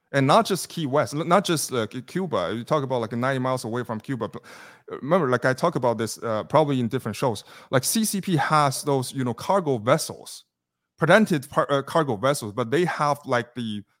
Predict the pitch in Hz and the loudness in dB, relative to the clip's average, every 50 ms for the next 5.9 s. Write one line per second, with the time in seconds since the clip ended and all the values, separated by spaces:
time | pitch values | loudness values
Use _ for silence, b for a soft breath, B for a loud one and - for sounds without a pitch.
0 | _ _ - 120 117 127 180 202 - 170 143 - - 151 147 - - 147 139 139 | _ _ -4 0 2 2 4 4 2 2 0 0 0 -2 -4 -2 -2 -2 -2 -2
1 | 139 135 123 117 110 107 110 113 135 156 151 - 131 110 95 147 139 175 151 117 | -2 -2 -2 -2 -2 -2 2 4 4 4 2 0 -4 -8 -6 -6 -6 -4 -4 -4
2 | 104 - - - - _ _ _ _ _ _ _ _ _ _ _ _ - 165 180 | -4 -6 -8 -10 -14 _ _ _ _ _ _ _ _ _ _ _ _ 0 2 2
3 | 170 160 147 139 143 131 131 120 - - 117 131 147 - - 69 - - - - | 2 2 2 0 0 0 -2 -4 -4 -2 0 0 0 0 -4 -12 -14 -18 -12 -10
4 | - 117 113 113 120 127 123 - - 151 165 160 143 120 110 107 123 135 127 113 | -8 -6 -4 -4 -4 -4 -6 -6 -4 -4 -4 -2 -2 -4 -2 -2 -2 -2 -2 -4
5 | 104 98 95 - _ _ - - 131 101 110 120 117 - - - - - | -4 -6 -6 -8 _ _ -12 -10 -8 -6 -6 -6 -8 -8 -12 -18 -20 -20